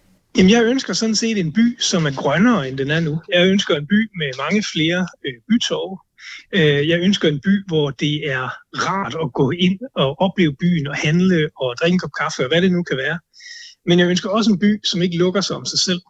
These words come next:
som, som inviterer folk fra, jeg tror, vi har fyrre tusind mennesker, der arbejder i Aarhus, men bor i nabokommunerne. Dem ser jeg også som en del af Aarhus.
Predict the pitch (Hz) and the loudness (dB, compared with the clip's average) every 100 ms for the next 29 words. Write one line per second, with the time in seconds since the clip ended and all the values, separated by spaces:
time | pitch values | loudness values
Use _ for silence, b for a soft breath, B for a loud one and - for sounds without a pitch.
0 | _ _ - 165 147 147 160 151 160 165 | _ _ -2 0 0 0 -2 -2 0 0
1 | 151 139 156 139 - 185 196 - 143 135 | 2 0 0 -2 0 -2 -2 -6 -6 -4
2 | 151 190 160 160 160 - 180 190 196 - | -4 -2 0 0 -2 -2 0 0 0 -2
3 | 220 - 156 - _ _ _ - 160 196 | -2 -4 -8 -10 _ _ _ 0 2 2
4 | - 143 156 202 196 151 135 156 185 160 | -2 -4 -2 0 0 0 -2 -2 -4 -2
5 | 156 143 185 147 175 185 - 147 160 160 | -2 2 2 2 0 -2 -2 -2 -2 -2
6 | - B B B B 175 190 - 208 196 | -8 B B B B 2 2 2 2 2
7 | 170 151 175 - 196 131 123 185 151 160 | 2 0 -2 -4 -4 -4 -2 -2 -2 -4
8 | 180 139 - - | -4 -4 -6 -8